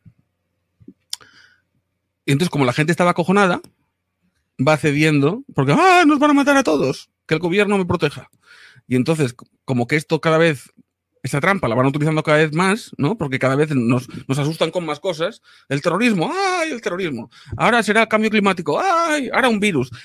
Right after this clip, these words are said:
Entonces, el, el, la doctrina del shock, que se llama, ¿no?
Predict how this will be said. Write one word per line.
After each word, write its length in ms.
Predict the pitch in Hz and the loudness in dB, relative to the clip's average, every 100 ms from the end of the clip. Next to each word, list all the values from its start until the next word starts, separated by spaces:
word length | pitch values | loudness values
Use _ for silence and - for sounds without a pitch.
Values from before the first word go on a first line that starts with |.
| 135 | -8
Entonces, 240 | 123 185 - | -4 -4 -4
el, 220 | 117 127 123 131 | -4 -2 -2 -2
el, 140 | 123 - | -4 -2
la 120 | 131 | 0
doctrina 400 | 135 123 160 180 | 0 0 0 2
del 120 | 170 139 | 2 0
shock, 440 | - 135 - - | 0 -4 -6 -14
que 100 | - | -6
se 120 | 123 | -2
llama, 220 | 110 90 73 | -2 -2 -2
¿no? 200 | 262 | -2